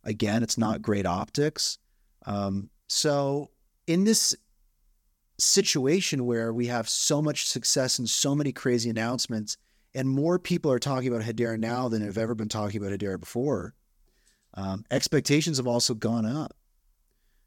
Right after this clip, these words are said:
Um, and I think the expectations of this community is gonna go up exponentially. And I think that, uh, Hedera should be ready for that. 'Cause, you know, if the rubber meets the road and we have some big announcements happening,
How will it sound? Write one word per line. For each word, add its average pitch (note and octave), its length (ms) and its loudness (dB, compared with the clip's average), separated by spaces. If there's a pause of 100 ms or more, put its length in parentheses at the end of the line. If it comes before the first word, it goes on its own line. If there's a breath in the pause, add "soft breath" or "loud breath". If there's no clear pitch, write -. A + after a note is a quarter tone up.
(120)
Um, G#2+ 300 0
and B2 80 -2
I D3 140 2
think D3+ 260 0
the C3 120 4
expectations B2 760 0
of A2+ 80 -4
this G#2+ 200 0
community G#2+ 400 0
is G2+ 120 0
gonna A2 160 -2
go G#2+ 140 -2
up - 180 -6 (400)
exponentially. A2+ 920 -2 (160)
And A#2 100 -4
I A#2 60 0
think B2 260 -2
that, B2 200 -2 (160)
uh, A#2 440 -4
Hedera C3 360 0
should D3 140 -4
be B2 80 -2
ready A#2+ 240 -2
for D3 140 -4
that. C#2+ 260 -10 (920)
'Cause, - 680 2
you B2+ 100 -2
know, A2+ 280 0
if A#2 160 -4
the A#2 100 0
rubber A#2 260 0
meets B2+ 220 0
the A2 100 0
road A2+ 720 0
and A2 140 -2
we A#2 80 2
have A2 160 -2
some G#2 280 -2
big A#2+ 160 2
announcements A#2 600 -2
happening, D2 560 -8